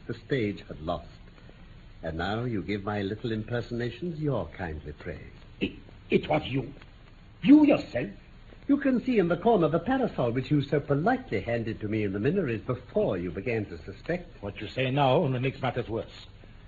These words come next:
Speaker 2: It was not your agents, but your play-acting busybody self.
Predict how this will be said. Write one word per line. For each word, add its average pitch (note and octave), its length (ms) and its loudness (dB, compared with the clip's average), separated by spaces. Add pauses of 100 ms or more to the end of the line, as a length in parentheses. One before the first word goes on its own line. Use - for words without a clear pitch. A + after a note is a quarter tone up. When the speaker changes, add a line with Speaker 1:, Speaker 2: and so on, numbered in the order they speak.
(760)
Speaker 2:
It - 100 -10
was D#3+ 160 0
not D#3 260 0
your G3 200 6
agents, A#3+ 460 8 (920)
but - 200 2
your G#3 260 8 (220)
play-acting A3+ 800 6
busybody A3+ 460 4
self. E4 320 2